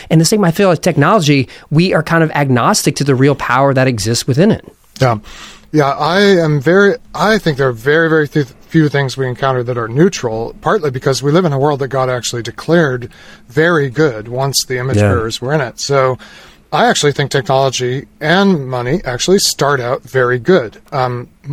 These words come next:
Speaker 2: technology more so, 'cause technology is the actual transformation of the world, uh, through discovering its, uh, inherent properties, which are good, created by God. Money
Speaker 1: Mm-hmm.
Speaker 2: is ultimately just a, a, a counting mechanism, or,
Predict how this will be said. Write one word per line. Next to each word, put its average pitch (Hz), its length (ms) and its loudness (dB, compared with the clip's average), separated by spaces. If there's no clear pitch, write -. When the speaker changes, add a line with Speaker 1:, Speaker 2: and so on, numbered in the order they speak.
Speaker 2:
technology 214 480 0
more 160 180 4
so, 110 160 -6
'cause - 180 -4
technology 226 480 0
is 131 120 -4
the 131 100 0
actual 147 540 0
transformation 160 720 0
of 143 80 0
the 135 80 -2
world, 120 400 -4
uh, 123 260 -4
through 165 380 2
discovering 151 640 0
its, - 500 -4
uh, 123 300 -4
inherent 135 400 -2
properties, 147 500 -2
which 131 200 -2
are 131 120 2
good, 123 340 -2
created 135 280 2
by 113 140 -2
God. 101 320 -8
Money 226 280 4
Speaker 1:
Mm-hmm. 107 140 0
Speaker 2:
is 131 300 -2
ultimately 135 460 -2
just 131 320 -2
a, 104 220 -8
a, 123 260 -6
a 123 120 -4
counting 147 480 -4
mechanism, 117 580 -2
or, 110 260 -4